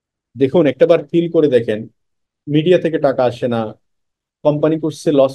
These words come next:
করছে, সেখান থেকে টাকা আসে না, দুবাই থেকে টাকা আসে না, চাকরি করতো, সেখান থেকে টাকা আসে না, only ডিএক্সএন থেকে টাকা আসে। তো so, এই হলো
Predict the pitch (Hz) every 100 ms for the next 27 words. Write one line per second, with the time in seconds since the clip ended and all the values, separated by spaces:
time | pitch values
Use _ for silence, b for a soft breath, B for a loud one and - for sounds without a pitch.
0 | - 143 147 143 135 135 131 123 120 117
1 | - 120 113 127 143 139 139 135 120 110
2 | 113 - 113 110 131 - 135 131 - 127
3 | 127 123 127 117 113 113 110 110 104 151
4 | 170 156 123 117 113 107 101 - - -
5 | - _ _ _ _ _ _ _ _ _
6 | _ _ _ _ _ _ _ _ _ _
7 | - 165 - 220 196 202 _ _ _ _
8 | _ _ _ _ _ _ _ _ _ _
9 | _ _ _ - 190 202 214